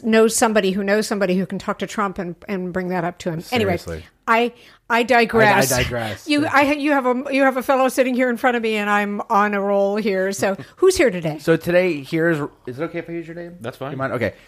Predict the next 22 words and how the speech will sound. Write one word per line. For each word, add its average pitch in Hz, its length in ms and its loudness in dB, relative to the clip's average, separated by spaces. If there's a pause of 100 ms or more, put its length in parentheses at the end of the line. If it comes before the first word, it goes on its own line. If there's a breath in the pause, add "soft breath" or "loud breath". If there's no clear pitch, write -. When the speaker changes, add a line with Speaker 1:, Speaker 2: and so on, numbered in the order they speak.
Speaker 2:
So 156 220 4
here's 151 340 0
Ronnie. 120 380 4
He's 123 280 -4
a 117 60 0
graduate 104 420 2
of 131 60 2
the 143 80 2
program, 101 680 0
and, 98 380 -2
uh, 92 180 0
he 98 120 -2
did 98 160 -4
a 98 60 0
great 92 240 -2
job. 104 440 0 (320 soft breath)
Um, 98 120 -4
he 98 100 -2
has 98 140 2
a 101 40 0
fantastic 117 580 0
story, 95 500 0